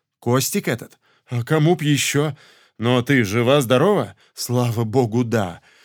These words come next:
«Ладно, я этому Костику врежу. Хочешь?» «Врежешь? Как? Морально или физически?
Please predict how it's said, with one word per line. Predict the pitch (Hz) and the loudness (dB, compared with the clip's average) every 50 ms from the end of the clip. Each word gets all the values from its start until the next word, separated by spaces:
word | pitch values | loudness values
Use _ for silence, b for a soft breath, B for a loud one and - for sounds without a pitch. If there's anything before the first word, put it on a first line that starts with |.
| b b b b b - | b b b b b -10
«Ладно, | 101 101 104 107 110 117 120 123 117 135 151 160 151 | -6 -4 -2 0 2 2 2 2 2 0 0 0 2
я | 127 117 123 123 | 2 2 4 4
этому | 127 123 123 127 127 127 123 | 2 2 0 0 0 0 0
Костику | 123 - 151 143 123 - - 135 123 - 143 | -2 -4 -4 -4 -4 -4 -4 -4 -4 -2 -2
врежу. | 131 123 127 139 147 147 143 123 107 90 80 80 78 | 0 0 2 2 2 4 4 2 2 0 -6 -12 -20
Хочешь?» | - - - 196 190 - 120 - - - _ _ _ _ - | -12 -6 -4 -4 -4 -4 -6 -8 -10 -14 _ _ _ _ -6
«Врежешь? | 117 123 143 170 202 208 170 120 - - - _ | -2 0 2 2 2 2 0 -2 -6 -10 -14 _
Как? | - 220 214 160 101 - - _ _ _ _ _ - | -2 -2 0 0 -2 -6 -14 _ _ _ _ _ 0
Морально | 147 175 175 175 202 233 247 226 170 120 - - | 2 2 4 4 4 4 4 4 2 0 -2 -2
или | - 190 196 196 | 0 0 2 0
физически? | 165 - 214 220 202 190 135 - 113 95 - - - - | 0 0 0 0 0 0 -2 -4 -4 -8 -8 -10 -14 -18